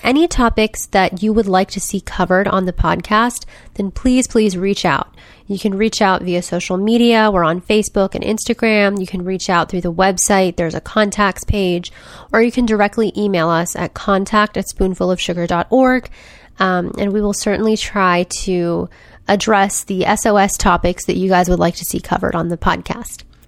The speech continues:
Speaking of S O S moments,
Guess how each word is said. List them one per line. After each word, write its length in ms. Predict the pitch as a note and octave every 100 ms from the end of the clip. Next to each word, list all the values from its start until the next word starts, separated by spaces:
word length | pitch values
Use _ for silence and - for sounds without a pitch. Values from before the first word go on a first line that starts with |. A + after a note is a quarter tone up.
| _ _ _ -
Speaking 800 | - - C4 D4+ - G#3+ F#3+ A3
of 320 | F#3+ F#3 F#3
S 220 | G3 -
O 80 | G3
S 240 | F#3 -
moments, 560 | F#3 E3+ F3+ A#3 - -